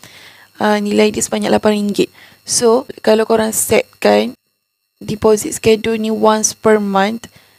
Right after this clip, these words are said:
korang akan dikenakan deposit fee tu sekali je sebulan. Maknanya, Easy akan, uh, transferkan, uh, duit sale korang tu ke dalam akaun korang tu sekali je sebulan. And deposit fee pun dikenakan charge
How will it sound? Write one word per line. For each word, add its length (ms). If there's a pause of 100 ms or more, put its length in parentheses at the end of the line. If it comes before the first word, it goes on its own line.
(400)
korang 320
akan 200
dikenakan 640
deposit 360
fee 200
tu 120
sekali 320
je 160
sebulan. 400
Maknanya, 400 (480)
Easy 320
akan, 400 (560)
uh, 160
transferkan, 1040
uh, 80
duit 240
sale 160
korang 240
tu 80
ke 80
dalam 240
akaun 240
korang 320
tu 80
sekali 400
je 160
sebulan. 560
And 320 (320)
deposit 400
fee 400
pun 240
dikenakan 720
charge 320